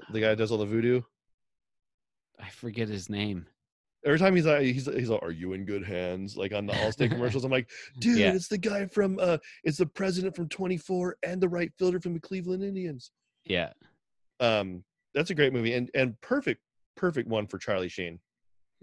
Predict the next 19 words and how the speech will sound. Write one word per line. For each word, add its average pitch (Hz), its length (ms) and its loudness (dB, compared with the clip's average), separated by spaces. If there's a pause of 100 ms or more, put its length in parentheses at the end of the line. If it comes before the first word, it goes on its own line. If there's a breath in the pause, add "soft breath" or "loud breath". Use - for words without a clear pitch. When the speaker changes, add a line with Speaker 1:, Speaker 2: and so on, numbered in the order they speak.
Speaker 2:
And, 95 400 -2 (100)
uh, 95 260 -2 (120)
yeah, 82 260 0
it 87 180 -4
was. 82 400 -8 (140)
And 101 260 -4 (380)
I 98 140 -6
still 113 400 -4
love 101 320 -4
Charlie 90 400 -10
Sheen. 87 380 -8 (460)
Speaker 1:
Yeah. 104 280 2 (360)
Speaker 2:
<laughs> - 720 -12
Two 127 140 2
and 120 100 0
a 123 40 0
Half 110 180 -8
Men 104 280 -2 (260 soft breath)
was 104 180 -4